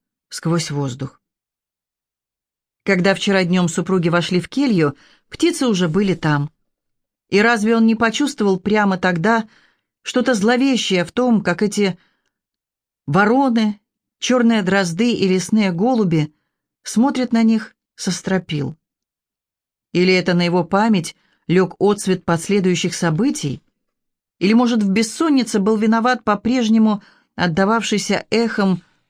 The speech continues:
по всему монастырю шум, виновником которого был Вистон, колющий дрова?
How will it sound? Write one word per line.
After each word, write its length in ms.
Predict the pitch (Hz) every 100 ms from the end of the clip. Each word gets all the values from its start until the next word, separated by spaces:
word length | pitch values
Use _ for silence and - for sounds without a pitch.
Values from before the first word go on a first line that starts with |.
| -
по 100 | 170
всему 280 | - 190 233
монастырю 540 | 220 202 - 190 208
шум, 480 | - 294 330 202 - _ _ _ -
виновником 640 | 151 196 226 208 202 196
которого 420 | 190 196 226 202 196
был 240 | 185 190
Вистон, 480 | 180 226 - 202 185
колющий 460 | 233 226 196 202
дрова? 500 | 180 190 185 214 302